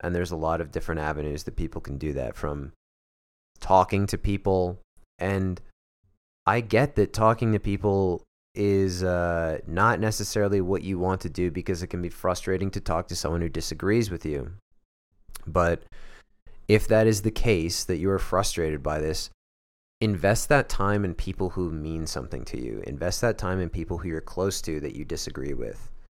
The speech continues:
Do things at the personal level first. Don't spend your time arguing with someone on Facebook that is,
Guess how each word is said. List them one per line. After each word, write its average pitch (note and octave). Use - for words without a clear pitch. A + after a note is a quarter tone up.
Do B2
things A#2+
at A2
the G#2
personal F#2+
level D#2
first. -
Don't E3
spend B2+
your A#2
time G2+
arguing F#2
with D#2
someone F2
on D#2+
Facebook D#2
that D2+
is, E2+